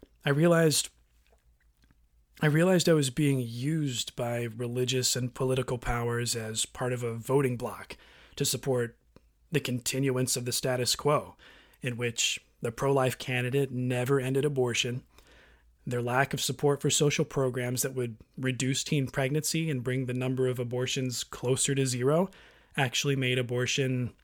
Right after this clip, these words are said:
less safe and more likely. I also came to understand that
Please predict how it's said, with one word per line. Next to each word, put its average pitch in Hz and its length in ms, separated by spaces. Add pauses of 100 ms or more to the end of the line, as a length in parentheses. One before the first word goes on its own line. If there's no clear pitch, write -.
(140)
less 127 300
safe - 560
and 117 100
more 123 220
likely. 123 500 (1500)
I 170 80
also 185 240
came 190 220
to 170 100
understand 147 680
that 135 260